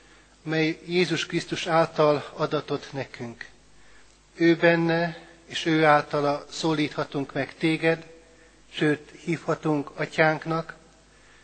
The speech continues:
Ő általa kérhetünk te tőled, és kérhetjük a te áldásodat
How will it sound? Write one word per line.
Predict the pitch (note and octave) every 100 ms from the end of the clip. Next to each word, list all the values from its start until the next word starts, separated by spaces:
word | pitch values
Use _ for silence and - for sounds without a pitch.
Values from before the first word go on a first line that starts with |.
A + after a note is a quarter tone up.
| _ _ _ _ - - -
Ő | E3+ E3+
általa | D#3 D#3 D#3+ D3+ C#3+ C#3 - - - -
kérhetünk | - E3 E3 D3+ - D#3+ C#3+ -
te | E3
tőled, | - E3 D#3 D3+ D3+ - - - - - -
és | -
kérhetjük | E3+ C3+ D#3 - C#3+
a | D#3 C#3+ -
te | D3
áldásodat | D#3+ E3 D#3+ D#3+ - D3 C#3+ - -